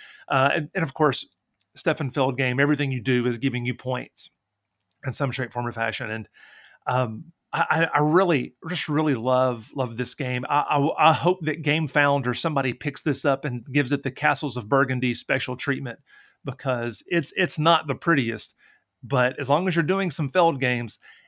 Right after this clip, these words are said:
if you super duper supersize Trajan, man, I think you'll have another big hit on your hand. It's, it's not the strongest thematic game, but the mechanisms really do make sense. And what you're trying to do in the story of the game is, is fascinating. Um,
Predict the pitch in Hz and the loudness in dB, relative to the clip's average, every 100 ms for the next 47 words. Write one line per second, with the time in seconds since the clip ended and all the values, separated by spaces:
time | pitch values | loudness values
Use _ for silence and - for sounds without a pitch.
0 | _ _ - 202 175 214 - - 208 185 | _ _ -14 -10 -4 -2 -2 -4 -2 0
1 | 165 190 185 151 123 - _ _ _ _ | 2 0 0 0 -2 -6 _ _ _ _
2 | _ _ - - 214 180 - 151 143 135 | _ _ -12 -6 -2 0 4 4 4 0
3 | - - 180 131 117 104 - _ 165 165 | -4 -2 0 0 -4 -8 -12 _ -6 -2
4 | 139 101 - 135 160 147 147 123 120 127 | -2 -4 -6 -6 -4 -4 -2 -2 -2 -2
5 | 120 123 117 - _ _ _ _ 147 135 | -2 -2 -4 -8 _ _ _ _ 0 0
6 | 117 113 104 113 135 160 196 - 190 190 | 0 -4 -2 0 0 -2 -2 0 2 2
7 | 185 - 190 185 - 190 175 180 175 160 | 2 2 2 2 -2 -2 0 2 2 0
8 | - - _ _ 143 131 117 117 123 113 | -4 -16 _ _ -4 -2 -2 -4 -6 -8
9 | - - 175 160 156 160 165 151 135 120 | -14 -14 -12 -6 -2 -2 -2 -4 -4 -4
10 | 123 147 117 143 135 127 110 - - 139 | -4 -4 -2 -2 -2 -4 -8 -10 -8 -6
11 | 135 - - 113 - - - _ _ - | -6 -10 -10 -10 -12 -20 -20 _ _ -6
12 | 139 143 135 - 165 180 175 160 127 139 | -4 -4 -4 0 2 2 0 -2 0 2
13 | 139 135 123 - 139 131 113 117 117 117 | 2 2 -2 -4 -4 -4 -4 -6 -6 -8
14 | 113 107 107 131 123 - 127 - 120 117 | -8 -8 -8 -10 -12 -8 -8 -8 -10 -10
15 | 113 123 120 120 113 | -10 -10 -10 -10 -12